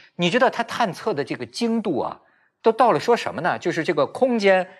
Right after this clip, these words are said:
咱们就说水波，我们能理解，扔块石头，哗，这个水波纹过来了。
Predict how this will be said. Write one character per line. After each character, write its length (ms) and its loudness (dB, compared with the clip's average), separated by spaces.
咱 160 2
们 80 -8
就 120 4
说 160 2
水 340 -2
波， 220 2
我 140 2
们 80 -8
能 160 -6
理 160 -6
解， 160 -8
扔 180 -2
块 140 0
石 220 -6
头， 120 -2
哗， 720 0
这 60 -8
个 60 -8
水 140 -8
波 120 -6
纹 160 -6
过 160 -4
来 140 -8
了。 100 -16